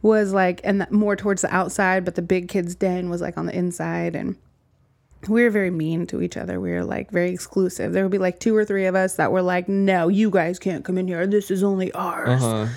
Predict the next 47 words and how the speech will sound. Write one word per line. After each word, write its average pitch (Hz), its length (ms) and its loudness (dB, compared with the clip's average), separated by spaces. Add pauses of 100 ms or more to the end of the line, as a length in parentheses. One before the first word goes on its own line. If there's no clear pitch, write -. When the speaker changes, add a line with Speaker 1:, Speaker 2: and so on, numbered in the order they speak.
(560)
Speaker 1:
Anyway, 196 300 -2 (140)
it 220 80 -2
was 208 100 -2
kinda 196 200 -2
funny. 190 360 -6 (480)
And 214 160 0
then, 208 680 0 (560)
and 202 360 0
we 233 140 0
were 240 500 0 (520)
close 269 440 0
enough 349 360 -2 (100)
that 247 180 2
we 226 120 0
could 220 200 -2
walk 190 360 -2
down 202 300 0
to 214 100 0
the 202 80 2
lake. 196 480 -2 (600)
And 208 140 0
Speaker 2:
Yeah. 156 160 8
Speaker 1:
so 196 120 4
we 196 100 2
would 190 100 0
walk 190 180 -2
down 202 160 0
the 190 80 0
lake, 180 460 0
and 185 140 0
then 175 280 -2 (560)
the 202 40 -12
parents 202 260 0
would 190 80 -2
come 208 160 0
down 190 160 0
and 190 80 -4
pick 190 140 -2
us 196 120 -6
up. 175 480 -2
And 170 380 -2 (320)
Speaker 2:
Did 120 160 0
you 147 60 4
guys 151 80 -2
have 165 100 0
a 123 80 0
boat? 104 400 0